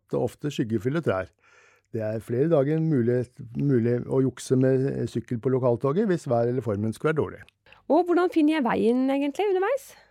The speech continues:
Speaker 1: Ja, så lenge du følger sykkelveien eller kanalen, så er det bare å følge på. Utfordringen er å passe på å ta på riktige stedene for å komme til overnattingsstedet eller innom en, en by i nærheten. Du får tilgang til en app med et G P S-spor. Eh, synes du det er vanskelig, så får du også en engelsk veibeskrivelse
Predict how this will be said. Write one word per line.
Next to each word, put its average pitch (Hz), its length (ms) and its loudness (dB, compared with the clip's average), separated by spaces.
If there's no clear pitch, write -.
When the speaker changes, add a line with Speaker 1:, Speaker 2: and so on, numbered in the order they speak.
Speaker 1:
Ja, - 120 -16
så 143 140 2
lenge 156 220 4
du 180 40 4
følger 175 220 4
sykkelveien 175 640 2
eller 175 260 2
kanalen, 170 560 4
så 185 140 0
er 143 80 2
det 147 100 -2
bare 156 160 2
å - 40 -4
følge 165 260 0
på. 214 160 2
Utfordringen 175 500 2
er 180 140 2
å 180 40 -6
passe 175 200 0
på 165 120 0
å - 60 -14
ta 147 180 4
på 160 160 0
riktige 156 280 -2
stedene 160 440 2
for 196 140 0
å 180 160 0
komme 123 260 0
til 151 140 0
overnattingsstedet 127 720 0
eller 143 160 0
innom 127 280 2
en, 135 180 0
en 131 120 0
by 104 160 -4
i 107 80 -4
nærheten. 104 360 -6
Du 151 120 4
får 180 200 2
tilgang 160 280 4
til 170 140 0
en - 100 -8
app 151 260 -4
med 135 220 -2
et 131 120 -10
G 120 60 0
P 120 220 -2
S-spor. 180 560 -4
Eh, 156 240 0
synes - 240 0
du 120 80 -8
det 123 80 4
er 135 80 4
vanskelig, 196 400 0
så 185 80 -8
får 175 100 -2
du 170 80 2
også 165 200 0
en - 80 -4
engelsk 131 480 0
veibeskrivelse 139 720 0